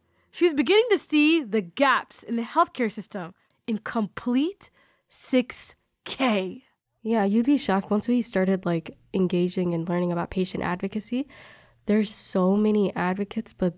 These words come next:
Speaker 2: then there's no cultural advocates.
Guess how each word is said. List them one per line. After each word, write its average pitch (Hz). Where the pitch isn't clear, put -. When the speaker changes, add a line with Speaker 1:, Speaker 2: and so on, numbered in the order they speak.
Speaker 2:
then 170
there's 180
no 170
cultural 185
advocates. 185